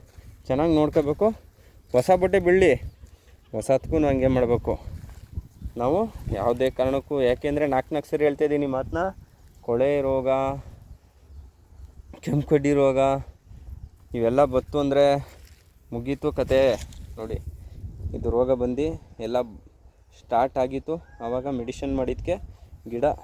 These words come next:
ಒಂದು ವಾರದಿಂದನೂ ಇದೇ ಥರ ಐತೆ. ಬೆಳವಣಿಗೆನೂ ಆಗಿಲ್ಲ, ಈತಕ್ಕೆ ಸಾಯೋಕ್ಕೂ ಆಗಿಲ್ಲ. ಅದಕ್ಕೆ ಅಲ್ಲಿಗೆ ಸ್ಟಾಪ್ ಆಗಿ ಗಿಡ ಇದಾಗಿದೆ, ಬ್ಯಾಡ್ಕೊಂಡೈತೆ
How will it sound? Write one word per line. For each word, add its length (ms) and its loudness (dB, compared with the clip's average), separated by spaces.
ಒಂದು 240 -4
ವಾರದಿಂದನೂ 680 2
ಇದೇ 160 -4
ಥರ 100 0
ಐತೆ. 180 -2
ಬೆಳವಣಿಗೆನೂ 600 0
ಆಗಿಲ್ಲ, 220 0
ಈತಕ್ಕೆ 300 -8
ಸಾಯೋಕ್ಕೂ 400 0
ಆಗಿಲ್ಲ. 300 -2
ಅದಕ್ಕೆ 220 -8
ಅಲ್ಲಿಗೆ 320 -2
ಸ್ಟಾಪ್ 360 2
ಆಗಿ 200 -2
ಗಿಡ 140 2
ಇದಾಗಿದೆ, 420 0
ಬ್ಯಾಡ್ಕೊಂಡೈತೆ 520 -4